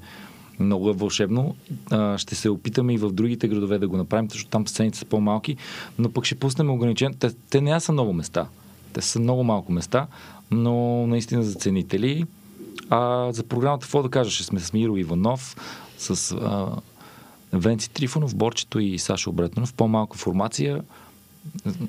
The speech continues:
Ще звучат малко по- <clears throat> минималистично нещата. А, и това, че е акустично, не значи, че няма да има заряд. Напротив, ще бъде много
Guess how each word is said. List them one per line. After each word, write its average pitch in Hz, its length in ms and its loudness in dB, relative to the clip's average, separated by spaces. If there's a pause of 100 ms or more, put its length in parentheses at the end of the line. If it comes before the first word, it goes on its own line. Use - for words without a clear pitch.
(140)
Ще - 240 -4
звучат 92 400 -6
малко 98 260 -2
по- 98 300 0 (420)
<clears throat> 127 400 2
минималистично 120 1120 2 (840)
нещата. 104 520 -2 (640)
А, 92 480 0
и 113 100 2
това, 113 160 2
че - 120 0
е - 20 0
акустично, 117 440 -2
не 107 100 4
значи, 101 240 2
че - 120 0
няма 101 180 2
да 92 80 0
има 90 140 2
заряд. 80 360 -4
Напротив, - 380 -2
ще - 140 -4
бъде 90 160 0
много - 280 -2